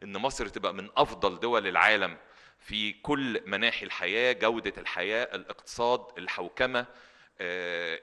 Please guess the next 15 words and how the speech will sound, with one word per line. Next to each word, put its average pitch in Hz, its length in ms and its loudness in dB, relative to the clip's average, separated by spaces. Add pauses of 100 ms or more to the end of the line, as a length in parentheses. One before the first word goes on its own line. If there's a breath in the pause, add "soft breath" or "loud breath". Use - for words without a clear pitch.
الأداء 90 800 0
الحكومة، 127 580 -4
ال-، 92 460 -4
من 90 60 -16
الجوانب 104 500 0
الاجتماعية، 107 760 -2
البيئية، 101 720 -4
كل 165 420 -2
دي 139 140 -8
النهاردة 120 440 0
خطط 139 560 -2
إحنا 107 200 -8
شغالين 104 500 -4
عليها 101 300 0
كدولة، 135 540 0